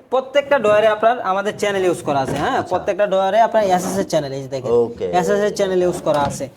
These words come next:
Speaker 1: পাশাপাশি একটা টুল কিন্তু পেয়ে যাবেন।
Speaker 2: টুল আছে
Speaker 1: আর
Speaker 2: একটা।
Speaker 1: এটার সাইজটা হলো আপনার চার ফিট by আপনার ছয় ফিট।
Speaker 2: ছয় ফিট
Speaker 1: ছয়
Speaker 2: দেখেন।
Speaker 1: ফিট। আর পাশাপাশি থাকবে একটা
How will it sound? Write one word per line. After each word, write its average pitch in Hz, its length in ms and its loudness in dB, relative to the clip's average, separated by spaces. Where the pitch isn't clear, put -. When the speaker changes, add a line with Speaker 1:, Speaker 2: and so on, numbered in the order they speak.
Speaker 1:
পাশাপাশি 208 420 -2
একটা 226 160 0
টুল 247 340 2
কিন্তু 233 240 2
পেয়ে 180 200 2
যাবেন। 139 200 0
Speaker 2:
টুল 127 180 0
আছে 117 200 -2
Speaker 1:
আর 170 180 2
Speaker 2:
একটা। 160 120 0
Speaker 1:
এটার 226 140 0
সাইজটা 233 400 0
হলো 226 160 2
আপনার 202 340 0
চার 214 240 2
ফিট 220 180 -4
by 220 80 2
আপনার 214 240 -2
ছয় 196 240 0
ফিট। 127 120 -10
Speaker 2:
ছয় 147 360 4
ফিট 117 120 -2
Speaker 1:
ছয় 104 100 -2
Speaker 2:
দেখেন। 139 200 -2
Speaker 1:
ফিট। - 100 -14
আর 175 220 0
পাশাপাশি 247 500 -2
থাকবে 226 260 2
একটা 214 320 0